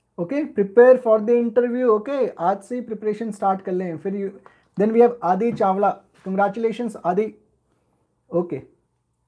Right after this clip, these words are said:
उसके बाद there is no one, I think so, बस दिल्ली से इतना है। अब आते हैं हम लोग गोवा में। So गोवा से, अ,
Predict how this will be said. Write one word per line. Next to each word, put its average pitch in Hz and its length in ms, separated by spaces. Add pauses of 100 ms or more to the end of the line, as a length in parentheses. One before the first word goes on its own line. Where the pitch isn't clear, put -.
उसके 196 260
बाद 170 460 (960)
there 180 220
is 160 60
no 165 240
one, 185 160 (280)
I 156 60
think 175 260
so, 156 80 (220)
बस 175 280 (140)
दिल्ली 180 260
से 208 140
इतना 185 200
है। 143 180 (400)
अब 185 100
आते 208 180
हैं 233 40
हम 233 60
लोग 214 120
गोवा 190 280
में। 147 160 (720)
So 185 60
गोवा 196 300
से, 233 320
अ, 170 540